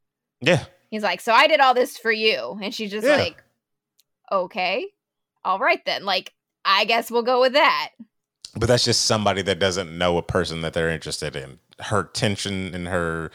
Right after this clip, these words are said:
Speaker 1: her focus and goals aren't to find some type of,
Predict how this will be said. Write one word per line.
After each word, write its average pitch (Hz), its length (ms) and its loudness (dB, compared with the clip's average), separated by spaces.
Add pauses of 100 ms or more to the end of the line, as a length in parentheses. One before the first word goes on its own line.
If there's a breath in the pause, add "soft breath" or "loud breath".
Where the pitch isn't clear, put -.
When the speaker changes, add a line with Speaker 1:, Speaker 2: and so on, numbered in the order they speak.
(320 loud breath)
Speaker 1:
her 92 260 2
focus 101 500 0
and 85 360 -4
goals 87 560 2
aren't 104 280 2 (680)
to 120 140 -2
find 101 360 0
some 98 160 -2
type 95 220 0
of, 78 560 -8